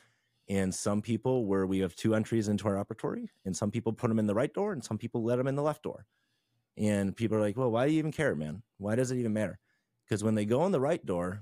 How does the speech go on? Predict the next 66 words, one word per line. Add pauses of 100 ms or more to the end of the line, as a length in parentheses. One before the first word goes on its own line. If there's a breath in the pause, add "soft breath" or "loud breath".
we
have
a
hook
on
the
other
side
of
the
chair.
If
they
wanna
hang
something
up, (140)
they
gotta
step
over
the
chair. (400)
And
it's
a
big
step. (240)
You
know,
it's
not
a
very
big
operatory.
They're,
like,
eight
by
eleven. (640 soft breath)
So
they
gotta
step
over
the
chair.
But
if
they
go
on
the
left
side (220)
and
they
wanna
hang
something
up, (140)
that
hook's
right
there.